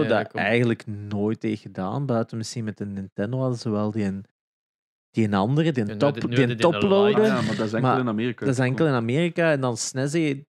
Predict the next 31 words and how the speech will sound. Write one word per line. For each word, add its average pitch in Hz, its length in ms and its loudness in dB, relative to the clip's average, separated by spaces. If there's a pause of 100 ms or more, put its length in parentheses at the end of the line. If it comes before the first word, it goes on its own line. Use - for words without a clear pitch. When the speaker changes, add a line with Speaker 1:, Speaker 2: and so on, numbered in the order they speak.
Speaker 1:
denk 113 260 -4
ik, 110 140 -14
nooit. 110 400 -6
Of 113 140 -8
ja, 127 340 2 (160)
snes 202 220 2
Speaker 3:
Oh, - 60 4
Speaker 1:
heeft 131 120 4
Speaker 3:
de - 60 6
Speaker 1:
ook, 104 60 2
Speaker 3:
nes 117 180 4
trouwens. 104 340 2
Speaker 1:
ja, 180 180 4
de 180 100 0
snes 190 320 -2
heeft 175 200 2
wel 123 160 2
Speaker 3:
Ook 208 80 0
Speaker 1:
zo 202 60 -2
Speaker 3:
een 208 60 -2
Speaker 1:
nog 170 140 0
een, - 60 -8
Speaker 3:
toploader. 143 300 0
Speaker 1:
een 131 180 -4
toploader, 117 560 0
Speaker 3:
Maar 143 140 2
ook 202 60 0
Speaker 1:
hè. 175 60 0
Speaker 3:
enkel 151 220 -2
in 117 60 -2
Amerika. 101 540 -6